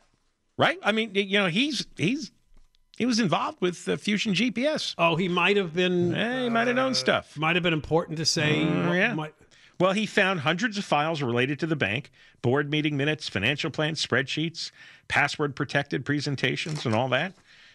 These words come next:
Speaker 2: Yeah.
Speaker 1: And, uh, they were looking at criminal misconduct, anything involving Trump. And, you know, uh, Clinton paid for all that.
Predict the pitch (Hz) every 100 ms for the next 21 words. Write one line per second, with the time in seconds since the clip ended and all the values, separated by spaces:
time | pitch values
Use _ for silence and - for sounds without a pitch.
0 | - 123 107 110 107 101 110 110 110 110
1 | 110 107 113 110 110 110 110 135 151 135
2 | - 143 160 147 143 - 139 147 170 165
3 | - - - - - - - 120 139 151
4 | 147 143 147 151 139 147 165 - - -
5 | - _ _ _ - 131 147 156 156 151
6 | 156 156 156 185 202 170 247 - 131 90
7 | 80